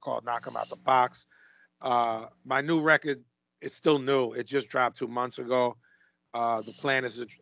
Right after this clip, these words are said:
follow up with an E P in the spring. But new drops, J M T store dot com, and, uh, we're, we're coming with the, uh, with the new Broad Street Breakdown merch this year. We should be fully, fully settled in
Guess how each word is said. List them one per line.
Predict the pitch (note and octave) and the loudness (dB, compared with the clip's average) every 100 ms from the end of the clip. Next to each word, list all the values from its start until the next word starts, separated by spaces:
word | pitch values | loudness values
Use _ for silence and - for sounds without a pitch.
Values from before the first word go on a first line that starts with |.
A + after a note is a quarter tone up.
| _ | _
follow | - C3+ B2 | 0 2 2
up | B2+ A#2+ | -2 -2
with | A#2+ | -8
an | B2+ | -6
E | B2+ | -8
P | - C3+ | 0 0
in | B2 | 0
the | A2+ | -4
spring. | - - C3+ C3+ B2+ _ _ _ _ _ - | -14 -4 -2 -2 -6 _ _ _ _ _ -12
But | - B2 A#2 - | 0 0 0 -4
new | C#3+ E3 | 0 2
drops, | C#3 D#3+ D3+ B2 | 4 8 8 8
J | - C#3+ D#3 | 0 0 0
M | C#3 | -2
T | D#3 | -10
store | C3+ - C#3+ C3 | -12 -4 -2 0
dot | C3 A#2+ | -2 -4
com, | - C3+ C3+ C3+ | -2 0 0 -4
and, | B2+ A2+ _ _ _ - - - | -10 -12 _ _ _ -20 -20 -6
uh, | B2 A#2 | -2 -2
we're, | A#2 C#3+ | -2 -4
we're | C3+ D3 | -4 -4
coming | - E3 E3 | 4 4 4
with | D3+ D3 | -4 -2
the, | D#3+ D3+ | -2 4
uh, | D3 C#3+ C3 | 6 6 4
with | C3+ | -2
the | C#3 | -6
new | C3+ C3+ | -6 -4
Broad | C3 B2+ | 0 0
Street | - C3 A2+ | -2 -12 -6
Breakdown | B2 A#2+ A2+ G#2+ | -6 -4 -6 -6
merch | A2+ G#2+ - - | -4 -6 -6 -8
this | C3 A#2 | -8 -6
year. | A#2+ A2+ F#2+ - - - | -4 -4 -6 -16 -20 -4
We | C3+ | -2
should | C3+ E3 | 0 0
be | D#3 C#3 | -2 -6
fully, | - E3 D#3 D3+ | 2 6 6 4
fully | C3+ D3+ C#3+ B2+ | 2 2 4 0
settled | - C#3 B2+ B2 | 2 4 4 0
in | B2+ C3 A#2 | -2 -4 -4